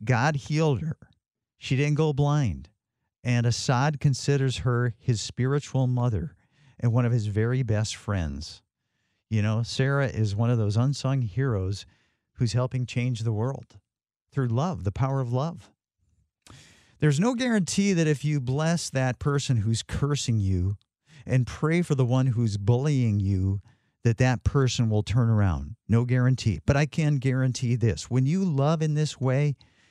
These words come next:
you become part of the kingdom revolution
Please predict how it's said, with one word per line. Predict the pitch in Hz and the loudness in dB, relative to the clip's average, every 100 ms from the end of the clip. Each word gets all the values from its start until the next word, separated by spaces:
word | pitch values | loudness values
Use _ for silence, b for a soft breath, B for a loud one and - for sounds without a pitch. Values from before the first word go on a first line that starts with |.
| b b b b _ | b b b b _
you | 143 | 0
become | 185 190 156 147 | 2 2 2 2
part | 127 139 139 | 2 2 2
of | 123 | 2
the | 113 | 0
kingdom | - 143 151 139 120 | 2 2 2 0 2
revolution | 117 117 113 110 120 - 165 | 2 2 2 2 0 -2 -6